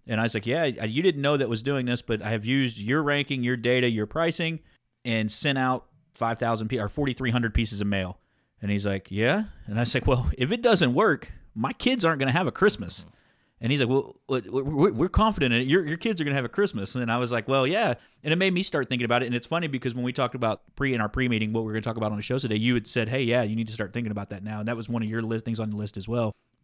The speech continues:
But right now, if you're wanting to get out mail, your mail goes out. It takes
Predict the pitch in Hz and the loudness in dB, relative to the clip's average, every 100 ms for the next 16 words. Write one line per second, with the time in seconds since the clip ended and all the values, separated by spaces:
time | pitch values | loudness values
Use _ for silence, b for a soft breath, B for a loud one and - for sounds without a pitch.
0 | 127 123 120 110 143 165 160 160 147 127 | -2 0 0 -2 -2 -2 -6 -4 -2 -2
1 | b b b _ 110 131 143 127 139 160 | b b b _ -8 -4 -4 -2 -2 -2
2 | 151 131 123 135 139 127 117 117 117 113 | -4 -4 0 0 0 0 2 2 2 2
3 | 127 135 135 123 117 117 123 _ _ _ | 2 4 2 2 2 0 -2 _ _ _
4 | _ - 110 - 127 113 | _ -6 -6 -2 -2 -2